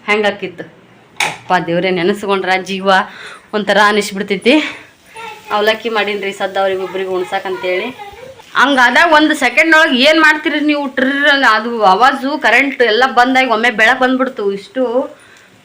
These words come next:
ಅಯ್ಯೋ, ಏನು ಓ-, ತಲಿನ ಓಡವಲ್ ನನಗ. ಏನ್ ಮಾಡ್ಲಿ ಅಂತ ಹೇಳಿ, ಏನ್ ಆತನದ ನನಗ್ ಗೊತ್ತಾಗ್ಲಿಲ್ಲ. ಆಮೇಲೆ ನೋಡ್ತೀನಿ, ಅದು ಸ್ವಿಚ್ ಏನ್ ಅದ್ರೊಳಗ್ ಇತ್ತು, ಅದು ಸ್ವಿಚ್ಚಿನ ಬಳಿ ಟ್ರಿರ್ ಅಂತ ಆವಾಜ್ ಬರಾಕತ್ತಿತ್ತು. ಇನ್ನೂ ಕೂಡ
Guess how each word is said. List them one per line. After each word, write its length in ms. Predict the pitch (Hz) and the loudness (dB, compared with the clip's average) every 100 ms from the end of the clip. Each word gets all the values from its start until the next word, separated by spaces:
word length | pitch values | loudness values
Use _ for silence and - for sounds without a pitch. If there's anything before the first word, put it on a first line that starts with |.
| - - | -18 -8
ಅಯ್ಯೋ, 200 | 202 196 190 202 196 233 247 302 | -2 0 2 0 -4 -4 0 4
ಏನು 240 | 359 392 381 330 | 6 6 6 6
ಓ-, 200 | 285 240 - | 6 4 4
ತಲಿನ 260 | 269 311 359 330 | 2 4 4 4
ಓಡವಲ್ 360 | 277 320 320 311 | 6 6 6 4
ನನಗ. 200 | 302 240 220 233 269 | 2 2 0 2 2
ಏನ್ 120 | 359 | 2
ಮಾಡ್ಲಿ 220 | 359 339 339 | 2 2 2
ಅಂತ 120 | 320 311 | 2 0
ಹೇಳಿ, 180 | 311 311 262 311 | -2 -2 0 2
ಏನ್ 140 | 370 330 | 4 6
ಆತನದ 360 | 359 370 370 381 359 | 4 4 4 6 4
ನನಗ್ 200 | 339 311 | 2 0
ಗೊತ್ತಾಗ್ಲಿಲ್ಲ. 360 | 302 320 302 254 262 | 2 2 4 4 4
ಆಮೇಲೆ 200 | 311 320 294 | 4 2 0
ನೋಡ್ತೀನಿ, 340 | 294 285 330 370 - - - 240 | -2 -2 -2 -2 -12 -20 -2 0
ಅದು 100 | 269 277 | 0 0
ಸ್ವಿಚ್ 260 | 302 320 311 | -2 2 2
ಏನ್ 100 | 320 | 4
ಅದ್ರೊಳಗ್ 320 | 277 277 277 294 | 4 4 2 -2
ಇತ್ತು, 160 | - 285 | 0 2
ಅದು 140 | 262 254 233 208 247 | 6 4 4 2 -4
ಸ್ವಿಚ್ಚಿನ 280 | 247 294 285 | -4 -2 0
ಬಳಿ 120 | 277 269 | -2 0
ಟ್ರಿರ್ 220 | 269 277 277 | 0 2 4
ಅಂತ 100 | 254 | 4
ಆವಾಜ್ 180 | 254 269 262 | 4 4 2
ಬರಾಕತ್ತಿತ್ತು. 440 | 262 262 254 233 226 | 2 -2 -4 -4 0
ಇನ್ನೂ 160 | 254 | 0
ಕೂಡ 100 | 262 | 0